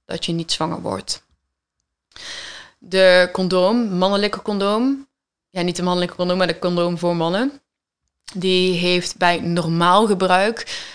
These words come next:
een betrouwbaarheid van ongeveer zesentachtig procent. Dus daarin zie je dat de Natural Cycles app net zo betrouwbaar is als de anticonceptiepil,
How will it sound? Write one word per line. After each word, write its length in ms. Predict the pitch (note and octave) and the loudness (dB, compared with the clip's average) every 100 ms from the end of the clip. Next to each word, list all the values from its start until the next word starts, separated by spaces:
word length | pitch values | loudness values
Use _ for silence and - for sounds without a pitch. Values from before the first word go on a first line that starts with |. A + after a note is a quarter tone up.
| - | -12
een 240 | - F#3+ F3+ | 0 0 0
betrouwbaarheid 600 | E3+ - F3 F3+ F3 F3 | -2 0 0 0 0 -2
van 180 | F3 - | -6 -8
ongeveer 640 | F#3+ G3 F#3+ F3 F3 F3 - - - | -8 -6 -4 -4 -4 -4 -10 -16 -8
zesentachtig 840 | E3+ E3+ F3 E3 E3+ - - - | -4 -2 -4 -2 -4 -4 -10 -12
procent. 600 | - D#3+ E3 - - - _ _ _ _ _ _ - | -8 -6 -4 -6 -8 -10 _ _ _ _ _ _ -8
Dus 240 | F#3 F3 | -4 0
daarin 500 | F#3 F#3 F#3+ G3+ G3+ | 4 6 6 2 -2
zie 240 | E3 F#3+ F#3 | -2 -2 0
je 300 | G3 A#3 F#3+ | 0 0 0
dat 440 | E3+ E3+ E3+ - - | 0 0 0 -6 -6
de 200 | F3 E3+ | -4 -2
Natural 320 | E3+ F3 F3 | -4 -2 -2
Cycles 500 | E3 F3+ F#3 G#3 G3 | 2 2 2 0 -2
app 240 | - G#3 - - _ | -2 -2 -6 -20 _
net 460 | - F3+ F3+ G#3 G#3+ | -16 -10 0 0 2
zo 380 | - - G3 G#3+ | 2 4 2 0
betrouwbaar 560 | F#3 - - F3+ G3+ | -2 -2 2 4 4
is 340 | F#3+ F#3 F#3+ - - - - | 2 0 0 -4 -8 -14 -2
als 280 | E3 E3+ | -2 0
de 100 | D#3+ | -4
anticonceptiepil, 1300 | - E3 D#3 D#3+ D#3+ D#3 - - E3 - F3+ E3+ F3+ | -2 -4 -4 -4 -4 -4 -6 -8 -8 -2 0 0 -2